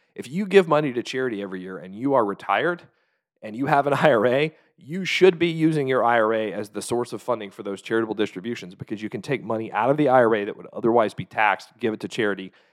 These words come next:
and that income does not count as income, or those withdrawals do not count as income on your taxes. So it's a really good tax planning opportunity for retirees.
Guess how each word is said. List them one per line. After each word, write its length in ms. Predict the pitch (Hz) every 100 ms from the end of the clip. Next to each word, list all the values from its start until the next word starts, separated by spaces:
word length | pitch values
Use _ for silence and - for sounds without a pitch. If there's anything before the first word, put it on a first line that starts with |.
| -
and 120 | 110
that 120 | 107
income 280 | 110 107 101
does 140 | 95
not 220 | 107 95 -
count 280 | 113 107
as 180 | 95 92
income, 420 | 95 87 85 95 - _ _
or 80 | 101
those 200 | 110 98
withdrawals 520 | 98 - 117 117 87
do 80 | -
not 220 | 101 143
count 240 | - 85 78
as 100 | 90
income 340 | 85 87 95 -
on 140 | 101
your 100 | 90
taxes. 360 | - 95 - -
So 140 | 104
it's 120 | 95 101
a 60 |
really 400 | 101 113 139 139
good 280 | 117 113 101
tax 240 | 110 107
planning 240 | - 104 98
opportunity 520 | 90 104 - 87 90
for 220 | - 95
retirees. 600 | 76 - 87 90 104 101